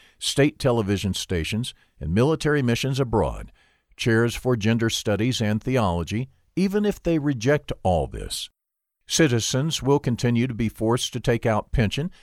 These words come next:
health, and nursing care insurance, whether they like it or not.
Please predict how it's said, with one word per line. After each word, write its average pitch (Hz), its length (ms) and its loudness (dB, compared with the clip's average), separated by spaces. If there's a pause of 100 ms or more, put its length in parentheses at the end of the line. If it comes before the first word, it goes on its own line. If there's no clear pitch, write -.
(140)
health, 113 320 0
and 101 120 0
nursing 113 380 0
care 104 240 0
insurance, 92 680 -4
whether 95 320 0
they 120 160 0
like 98 320 -2
it 117 80 -2
or 135 160 0
not. 113 300 -4